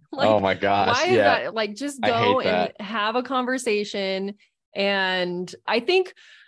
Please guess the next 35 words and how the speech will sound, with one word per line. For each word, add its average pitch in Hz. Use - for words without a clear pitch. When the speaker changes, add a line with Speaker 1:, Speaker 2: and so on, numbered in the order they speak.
Speaker 1:
for 294
me, 214
what 247
makes 214
me 190
really 220
uncomfortable 247
is 196
I 202
know 180
there's 202
gonna 214
be 208
people 196
there 170
being 170
that 175
way. 214
<laughs> -
And 202
Speaker 2:
Mm-hmm. -
Speaker 1:
that's 175
what 214
I'm -
Speaker 2:
Yeah. -
Speaker 1:
trying 381
to 403
avoid. 339
Speaker 2:
A 127
hundred 127
percent. 127
I 135
mean, 123
Speaker 1:
<laughs> -
Speaker 2:
like, 117